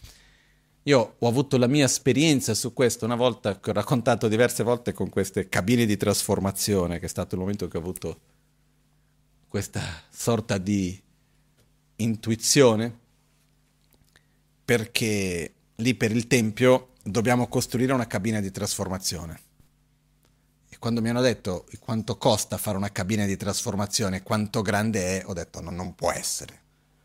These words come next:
Ho detto: "Ma perché i-, noi dobbiamo fare questo? Ma dove vai? Dove, dove, non ho mai visto una cabina di trasformazione in giro?" "No, no, c'è, ma dove? Io non l'ho mai vista, quindi non c'è, no?"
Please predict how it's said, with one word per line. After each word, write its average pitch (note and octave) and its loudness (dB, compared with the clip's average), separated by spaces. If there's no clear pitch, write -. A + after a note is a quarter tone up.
Ho E2 -14
detto: - -16
"Ma F#2+ -6
perché B2+ -4
i-, A#2 0
noi A#2+ 0
dobbiamo A2 0
fare G#2 -2
questo? G#2+ -4
Ma G#2 -2
dove A2 0
vai? A2 0
Dove, A2+ 0
dove, A2+ -2
non A2 -4
ho A2+ -2
mai A#2 -2
visto A#2+ -6
una G#2 -4
cabina G#2+ -4
di G2+ -4
trasformazione G#2 -8
in G#2 -2
giro?" G2+ -8
"No, G3 -6
no, E3 -4
c'è, - -4
ma G#2 -2
dove? G#2+ 4
Io A#2 0
non B2 0
l'ho A2+ 2
mai C#3 2
vista, A2 -2
quindi G#2 -2
non F#2 -2
c'è, - -8
no?" D3+ -8